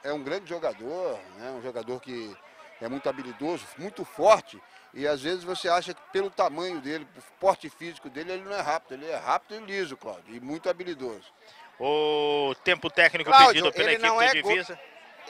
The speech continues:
Speaker 3: ele não é gordo, ele é forte que nem eu.
Speaker 2: Não, também não apela, né? É, o tempo técnico pedido pela equipe do Divisa, vence o jogo, placar de quatro a um. Vamos ouvir o João Paulo?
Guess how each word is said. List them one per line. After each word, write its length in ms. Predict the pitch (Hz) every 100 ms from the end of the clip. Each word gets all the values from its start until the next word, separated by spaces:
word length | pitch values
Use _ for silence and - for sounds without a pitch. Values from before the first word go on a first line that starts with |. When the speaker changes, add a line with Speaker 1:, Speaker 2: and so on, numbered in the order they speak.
| 202
Speaker 3:
ele 120 | 214
não 160 | 220
é 120 | 254 277
gordo, 300 | 190 175 170
ele 100 | 202
é 80 |
forte 500 | - - 202 240 -
que 140 | 247 233
nem 120 | 214
eu. 320 | 262 185 160 139 - - - - - - - 139
Speaker 2:
Não, 200 | 131 110
também 280 | 143 156
não 100 | 156
apela, 460 | 147 _ 165 135 135
né? 100 | 160 - -
É, 420 | 135 151 156 151 143 156
o 80 | 156
tempo 280 | 185 175
técnico 400 | 170 175 170 165 160
pedido 280 | 165 160 165
pela 200 | 170 156
equipe 280 | - 160
do 140 | 165 160
Divisa, 420 | 151 143 180 160
vence 240 | 156 156 165
o 20 |
jogo, 220 | 160 160
placar 360 | 156 160 175 151
de 120 | 151
quatro 280 | 165 151 170
a 40 |
um. 20 |
Vamos 240 | 165 196 180
ouvir 220 | 143 156
o 80 | 139
João 160 | 135
Paulo? 360 | 131 220 226 131